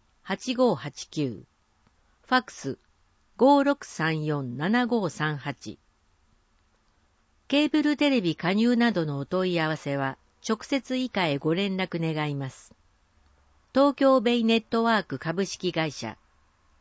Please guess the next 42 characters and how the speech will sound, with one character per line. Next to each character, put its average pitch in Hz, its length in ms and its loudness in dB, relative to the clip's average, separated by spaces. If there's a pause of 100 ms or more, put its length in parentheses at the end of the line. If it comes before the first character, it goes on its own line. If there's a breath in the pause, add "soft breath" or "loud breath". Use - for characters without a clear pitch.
(220)
郵 269 240 4
便 254 260 2
番 233 240 2
号、 135 380 -4 (340)
一 214 220 -4
三 277 300 0
五 180 120 0
の 151 160 -2
零 233 260 0
零 226 280 0
一 135 300 -4
六。 156 380 -4 (540)
東 277 320 6
洋、 139 380 -2 (260)
四 247 320 2
の 156 160 -2
十 190 300 0
の 135 160 -4
四。 135 320 -6 (540)
東 285 260 4
洋 269 220 4
町 147 400 -2
エ 170 80 -2
ス 247 220 -4
エ 247 80 2
イ 233 100 0
チ 226 180 -4
ビ 208 140 -2
ル 143 160 -2
四 165 240 -2
階。 143 320 -6 (880)
フ 240 160 -2
リ 277 240 2
ー - 20 -2
ダ 247 140 2
イ 190 140 0
ヤ 143 120 0
ル、 127 200 -6 (420)
零 269 340 2
一 202 280 -2
二 175 280 0
零 156 360 -4